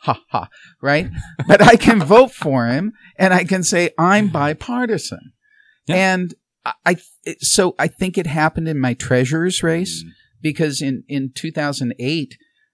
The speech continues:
Speaker 1: I did really well in Multnomah County. I got more votes in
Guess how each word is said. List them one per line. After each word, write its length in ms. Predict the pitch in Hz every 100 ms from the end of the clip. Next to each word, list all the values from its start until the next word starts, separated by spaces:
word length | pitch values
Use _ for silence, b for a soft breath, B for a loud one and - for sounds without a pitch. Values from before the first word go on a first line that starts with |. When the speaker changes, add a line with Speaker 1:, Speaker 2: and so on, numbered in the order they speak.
| _ -
Speaker 1:
I 160 | 147
did 240 | 170 143 98
really 400 | 107 170 240 156
well 280 | 104 95
in 140 | 101 104
Multnomah 400 | 98 98 101 95
County. 380 | - 101 95 90
I 120 | 131
got 240 | 151 160 -
more 260 | 127 139 135
votes 360 | 143 143 -
in 240 | 143 135